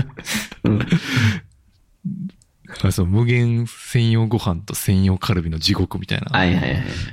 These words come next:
Speaker 2: 話をしてて、
Speaker 1: うん。
Speaker 2: この話がね、めちゃくちゃ面白かったです。
Speaker 1: ああ、そういうの聞くと食べたくなるな。
Speaker 2: うん、そう、食べたくなるでしょ。
Speaker 1: うん。あ、いや、いいっすね。
Speaker 2: うん。
Speaker 1: そうか。まあね、俺もな、この間友達と誘われて飲み会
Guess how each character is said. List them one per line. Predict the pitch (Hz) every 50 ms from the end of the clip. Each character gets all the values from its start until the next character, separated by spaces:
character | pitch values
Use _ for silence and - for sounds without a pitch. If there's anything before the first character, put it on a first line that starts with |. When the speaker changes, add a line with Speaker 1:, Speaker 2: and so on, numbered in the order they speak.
| - - - - -
Speaker 2:
話 | - 90 87 - - -
を | -
し | - - -
て | - -
て、 | - - - -
Speaker 1:
う | - 85 90 87
ん。 | 87
Speaker 2:
こ | 87
の | 87 85
話 | 85 82 80 82
が | - -
ね、 | - - -
め | 123 110
ち | -
ゃ | -
く | 85
ち | -
ゃ | 90
面 | 85 82
白 | - -
か | - -
っ | _ -
た | - -
で | -
す。 | - -
Speaker 1:
あ | - 87 85 82 80 73 71 71 - - - -
あ、 | - - _ -
そ | - - 110
う |
い | 101
う | 90
の | 87
聞 | -
く | - -
と | -
食 | - 85
べ | 80
た | - 78
く | 71
な | 69 65
る | 65
な。 | 69 64 62 - - - - - - - _ _ -
Speaker 2:
う | -
ん、 | 95 82 82 80 90 101
そ | 104 - 95
う、 | 87 -
食 | - 95
べ | 92 92
た | -
く | -
な | -
る | -
で | -
し | -
ょ。 | _ _ -
Speaker 1:
う | - 92
ん。 | 90 78 76 76 - - - - - - _ _ _ _ _ _ _ _ _ _ _ _ _ _ _ - - - - - _ -
あ、 | - 62
い | - -
や、 | 73 - -
い | - -
い | 71
っ |
す | - - 143
ね。 | - - 147 - - - - - - _ _ _ - - - - - - -
Speaker 2:
う | 107
ん。 | 95 - - - - _ _ _ _ _ - _ _ - _ - - - - _ - - - - - - _ - -
Speaker 1:
そ | - - 73
う | 73
か。 | 143 - - - - - -
ま | 98 92
あ | 87
ね、 | 87 85 87 90 92 - - -
俺 | - 107 110
も | 104
な、 | 98 95
こ | 95 -
の | 117 120
間 | 113 104 95 90 87
友 | - - 104 104
達 | 107 104
と | - - - - -
誘 | 113
わ |
れ | 104 90
て | 85
飲 | 87 87
み | 92 92
会 | - 95 95 95 95 87 - -